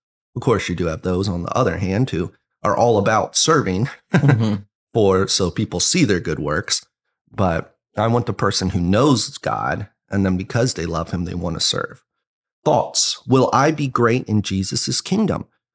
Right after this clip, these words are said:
Speaker 1: Do I tell others about Jesus and his kingdom? Do I live like I belong to his kingdom?
Speaker 2: Mm-hmm.
Speaker 1: Can others tell that I belong to the kingdom of God? Uh, any final thoughts before we wrap this up?
Speaker 2: You and I,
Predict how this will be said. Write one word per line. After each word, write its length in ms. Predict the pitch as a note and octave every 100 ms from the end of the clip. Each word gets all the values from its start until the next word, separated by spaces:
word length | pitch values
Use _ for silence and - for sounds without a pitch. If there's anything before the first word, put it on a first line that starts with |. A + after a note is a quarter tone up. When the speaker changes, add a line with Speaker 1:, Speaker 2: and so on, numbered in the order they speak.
| _
Speaker 1:
Do 140 | C3+
I 120 | B2+ C#3+
tell 260 | D#3+ C3+
others 340 | A#2 C3+ D3+ C#3+
about 320 | A#2+ G#2+ F#2+
Jesus 440 | - A#2+ A#2+ B2 -
and 140 | B2+ F3+
his 160 | A#2+
kingdom? 440 | - F2+ F#2+ G2 G2+
Do 140 | B2+
I 120 | A#2 A2
live 380 | G#2+ D3+ D#3+
like 240 | C3 A#2 -
I 100 | A2+
belong 680 | A2 G#2+ B2 A3 G3+ E2 F2
to 180 | F2
his 160 | E2 C#2+
kingdom? 440 | - E2+ - - -
Speaker 2:
Mm-hmm. 240 | G#2+ G2+ F#2+ -
Speaker 1:
Can 140 | B2+ -
others 380 | B2+ C3+ B2
tell 460 | - - F2+ D2+ -
that 160 | F#2 -
I 80 | F2+
belong 460 | F2+ F2+ G#2+ A#2+ A#2+
to 120 | -
the 100 | -
kingdom 560 | - F#2 A2 A2+ A#2+ -
of 440 | F#2 D#2+ - - _ _ -
God? 320 | - - - _ _ _ _ _ -
Uh, 80 | -
any 220 | A2+ A#2
final 320 | G#2 A2+ A2 G#2
thoughts 380 | A2+ G#2+ -
before 340 | - F#2+ - G#2+
we 80 | G2
wrap 260 | G2 -
this 180 | F2+ -
up? 220 | A2+ - _ _ -
Speaker 2:
You 180 | C#3+ D#3
and 80 |
I, 520 | D3 D3 D3+ D#3+ D3